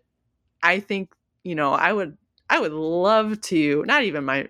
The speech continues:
just my mom, but, like, my parents, I would love to take them on the Keys to the Kingdom tour, just 'cause, you know,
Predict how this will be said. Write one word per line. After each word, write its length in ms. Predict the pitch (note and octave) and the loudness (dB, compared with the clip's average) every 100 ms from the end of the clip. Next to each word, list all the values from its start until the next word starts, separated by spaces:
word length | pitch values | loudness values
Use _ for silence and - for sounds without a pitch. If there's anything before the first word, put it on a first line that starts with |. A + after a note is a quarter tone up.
| - | -10
just 240 | E3+ E3 - | -6 -6 -4
my 120 | C3+ | -2
mom, 320 | C#3 E3+ F3+ | 2 2 2
but, 160 | - C#3+ | -2 -4
like, 200 | C3 C3+ | -4 -4
my 140 | A#2 | -8
parents, 500 | - E3 D#3 C#3+ C3 | -6 -2 0 0 0
I 120 | - | -2
would 180 | D#3+ C#3 | -2 -2
love 180 | D3 C#3 | -4 -2
to 120 | D3 | -6
take 320 | - C#3+ - | -4 -6 -6
them 280 | D3 C3+ C3+ | -4 -4 -2
on 300 | B2+ C3+ C3 | -4 -4 -4
the 220 | C3 C3+ C3+ | -4 -4 -4
Keys 300 | F3 E3+ - | -4 -4 -4
to 100 | C#3 | -6
the 160 | C#3+ | -6
Kingdom 500 | - D3+ D3+ C#3 C3 | -4 -4 -2 -2 -2
tour, 640 | C3+ D3 C#3 C3 C3+ C#3 - _ _ _ - | -4 -2 0 0 0 -2 -10 _ _ _ -6
just 420 | D3+ D3 - - _ _ _ _ _ - | -6 -4 -6 -10 _ _ _ _ _ -16
'cause, 340 | - F#3+ - - _ _ - | -4 -4 -4 -12 _ _ -8
you 140 | F3+ | -2
know, 280 | D#3+ C#3+ F3+ | 0 0 -4